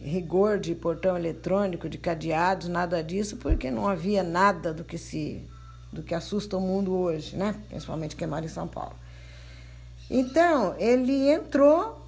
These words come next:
e foi percebendo que os tios não estavam lá, que bateu algumas vezes na porta, não, viu que não abriram ninguém, parecia que não tinha ninguém, então ele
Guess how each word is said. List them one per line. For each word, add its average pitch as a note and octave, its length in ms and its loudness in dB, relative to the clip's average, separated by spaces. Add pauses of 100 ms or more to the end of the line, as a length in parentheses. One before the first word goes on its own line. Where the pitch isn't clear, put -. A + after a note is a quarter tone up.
e D4+ 520 4 (100)
foi E4 140 2
percebendo C#4+ 840 2
que C4+ 1000 0
os G#3 280 -4
tios C4 800 0
não A#3 260 2
estavam A#3+ 360 2
lá, A3+ 320 2
que A3+ 140 -8
bateu F#3+ 340 0
algumas E3+ 320 -2
vezes D#3 160 -4
na C#3+ 140 -4
porta, B3 640 4
não, E3 540 -4 (420)
viu E3+ 220 -8
que - 220 -10 (220)
não G#3+ 140 0
abriram G#3 540 2
ninguém, F3 540 -4 (560)
parecia E3 360 -6
que F3+ 100 -4
não F3+ 140 -2
tinha G#3+ 180 -2
ninguém, B3 280 2
então - 180 -2
ele F#4 340 0